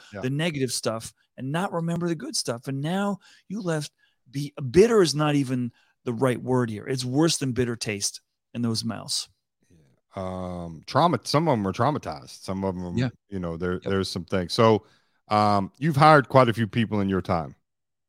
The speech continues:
Speaker 1: right?
Speaker 2: Yep. Yep.
Speaker 1: Have you fired a few people? Have you let some people go? Have you
Speaker 2: <laughs>
Speaker 1: departed from some people?
Speaker 2: <laughs>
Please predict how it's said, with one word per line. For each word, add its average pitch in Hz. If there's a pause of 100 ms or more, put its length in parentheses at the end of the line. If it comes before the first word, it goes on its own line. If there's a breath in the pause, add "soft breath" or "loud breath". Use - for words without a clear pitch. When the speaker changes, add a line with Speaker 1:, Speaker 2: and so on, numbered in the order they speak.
(640)
Speaker 1:
right? 98 (580)
Speaker 2:
Yep. 127 (280)
Yep. 113 (720)
Speaker 1:
Have 104
you 98 (340)
fired 131
a 117
few 120
people? 117
Have 95
you 98
let 110
some 104
people 101
go? 101
Have 87
you 90
Speaker 2:
<laughs> -
Speaker 1:
departed 113
from 98
some 90
people? 95
Speaker 2:
<laughs> 156